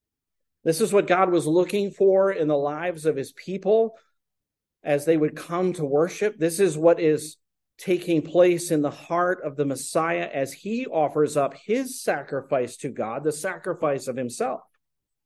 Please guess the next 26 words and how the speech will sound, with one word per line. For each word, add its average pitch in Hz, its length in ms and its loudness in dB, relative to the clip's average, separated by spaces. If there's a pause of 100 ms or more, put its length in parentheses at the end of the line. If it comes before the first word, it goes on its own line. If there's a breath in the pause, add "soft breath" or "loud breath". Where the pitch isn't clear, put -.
(2000)
This 120 220 -16
writer 135 260 2
goes 123 220 -4
on 135 160 0
to 120 60 -4
say, 123 260 2
"Jesus 127 520 -2
did, 139 460 4 (380)
does 120 440 6
rather, 117 300 -2
what 123 220 0
God 135 240 2
desired 127 500 2
from 120 140 -2
every 135 240 0
worshiper 131 480 -2
in 117 80 -2
the 117 80 0
old 113 220 0
covenant." 110 440 -6
God 139 300 -8
did 233 180 2
not 202 300 0
want 135 280 -2
animal 139 320 0
sacrifices. - 1000 -10